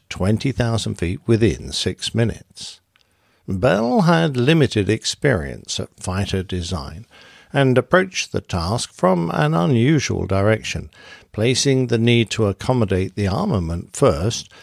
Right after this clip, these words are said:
and then designing the rest of the aircraft around it.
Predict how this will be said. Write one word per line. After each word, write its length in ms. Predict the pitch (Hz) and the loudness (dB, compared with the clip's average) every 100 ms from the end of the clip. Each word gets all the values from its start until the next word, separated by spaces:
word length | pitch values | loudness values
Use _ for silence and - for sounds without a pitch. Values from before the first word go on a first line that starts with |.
| - - | -20 -6
and 180 | 160 143 | 2 4
then 180 | 139 120 | 4 4
designing 520 | 110 113 117 113 107 | 4 4 4 4 4
the 100 | 107 | 2
rest 340 | 131 - - | 0 -2 -4
of 120 | - | -6
the 100 | - | -4
aircraft 560 | 80 80 - 104 104 - | -6 -6 -6 -4 -4 -4
around 400 | 113 131 107 80 | -4 -2 -4 -6
it. 400 | 85 - - | -14 -18 -20